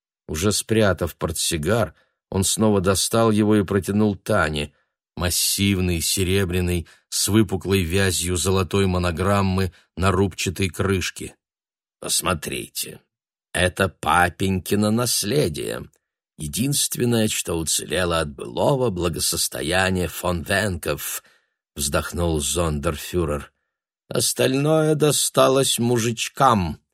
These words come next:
Вы знаете, чем занимался ваш покорный слуга в первый год эмиграции в Риге? Брил покойников! О, да!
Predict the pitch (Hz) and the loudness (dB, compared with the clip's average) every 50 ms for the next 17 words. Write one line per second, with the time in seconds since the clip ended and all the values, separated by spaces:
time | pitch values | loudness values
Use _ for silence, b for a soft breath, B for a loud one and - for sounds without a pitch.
0 | _ _ _ _ _ _ _ _ _ _ _ _ _ - 98 - - 113 127 156 | _ _ _ _ _ _ _ _ _ _ _ _ _ -2 0 0 2 4 4 4
1 | 196 240 277 226 - - 214 - - 170 139 117 92 104 113 113 117 117 113 110 | 4 4 4 2 2 2 2 4 4 4 4 4 4 4 4 4 4 6 6 6
2 | 104 - - - 107 110 104 95 - - - 107 90 - - 107 101 92 87 98 | 6 4 4 2 4 4 4 4 2 0 0 0 0 4 4 4 4 4 2 0
3 | 95 - - - - 87 95 80 73 76 78 85 104 113 113 - - - 117 123 | 0 0 0 -2 -2 -2 -2 -2 0 2 4 4 4 4 2 -2 0 2 2 4
4 | 123 123 127 123 117 117 127 127 127 - 131 127 120 104 107 104 95 90 90 90 | 4 4 4 4 6 6 4 4 4 2 0 0 2 2 4 4 6 4 4 2
5 | - - - 131 131 127 107 120 139 147 113 82 76 80 69 67 73 - _ _ | 0 -2 0 0 0 2 2 2 2 2 0 0 -2 -2 -2 -4 -6 -10 _ _
6 | _ _ _ _ _ _ _ _ _ _ _ _ - - 110 113 131 170 208 277 | _ _ _ _ _ _ _ _ _ _ _ _ 2 4 6 6 8 6 6 6
7 | 339 302 - 240 233 220 - - - - - 196 165 113 92 82 76 - 64 76 | 6 6 6 4 2 2 4 4 4 6 8 6 6 6 4 2 0 0 -2 -2
8 | 76 - - - - - - _ _ _ - 143 214 226 220 175 101 123 143 - | -2 -4 -6 -10 -10 -12 -14 _ _ _ 2 4 4 4 4 4 4 6 6 6
9 | - - - - - - | 6 6 4 2 2 -2